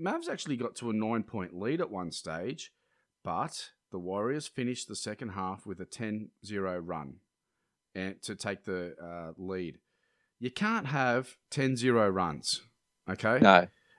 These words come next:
Speaker 2: But,
Speaker 1: And
Speaker 2: but Matty, we,
Speaker 1: Mm.
Speaker 2: in your notes, is it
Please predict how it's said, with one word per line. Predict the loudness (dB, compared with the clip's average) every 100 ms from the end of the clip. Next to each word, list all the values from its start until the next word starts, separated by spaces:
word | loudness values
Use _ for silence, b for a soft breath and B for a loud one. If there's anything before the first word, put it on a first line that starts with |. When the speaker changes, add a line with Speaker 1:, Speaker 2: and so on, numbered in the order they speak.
| _ 12
Speaker 2:
But, | 12
Speaker 1:
And | 12
Speaker 2:
but | 12 12
Matty, | 12 12 8 4 _ _
we, | 4 6
Speaker 1:
Mm. |
Speaker 2:
in | 8 8
your | 8
notes, | 8 12 12 12 10 -2 -2 8
is | 10 12
it | 10